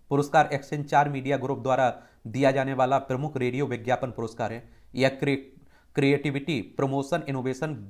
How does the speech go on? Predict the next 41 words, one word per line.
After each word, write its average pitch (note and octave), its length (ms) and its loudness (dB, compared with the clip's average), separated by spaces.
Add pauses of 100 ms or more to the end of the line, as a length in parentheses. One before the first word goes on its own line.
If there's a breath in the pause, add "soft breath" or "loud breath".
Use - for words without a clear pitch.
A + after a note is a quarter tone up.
(220)
ब्रॉडकास्टर, B2+ 880 2 (240 soft breath)
रीजनल C#3 460 2
लैंग्वेज C#3 360 -2
रेडियो C3 380 0
सहित C3 340 -4
श्रेणियों B2+ 340 -4
में D3 260 -8 (200 loud breath)
दिया A#2 260 -2
जाता G#2 260 -10
है। A#2+ 160 -18 (220)
तो G#2+ 60 -8
ये A2 100 -6
भी A#2+ 120 -8
आपको A2+ 220 -6
देखने A2 240 -12
को - 220 -12 (260 soft breath)
मिलेगा। G#2 280 -8 (580 soft breath)
अगली D3 220 4
खबर F#3 220 2
की G3 100 -4
तरफ F#3+ 180 -4
चलते G3 260 -8
हैं। G3+ 260 -14 (380 soft breath)
ये C#3+ 80 2
तीन F#3 240 2
अगस्त F#3 280 0
दो F3 140 0
हज़ार F3+ 180 4
बाईस E3 260 4
को C#3+ 180 -8
केंद्रीय D#3 600 -2
वन, D3+ 160 4
पर्यावरण D#3 440 2
और D3 200 0
जलवायु C#3+ 340 2
परिवर्तन D#3+ 800 -2 (300 loud breath)
मंत्रालय D#3 460 4
द्वारा D#3+ 220 2
पांच E3 320 -2
राज्यों D3+ 320 0
के G#2+ 220 -8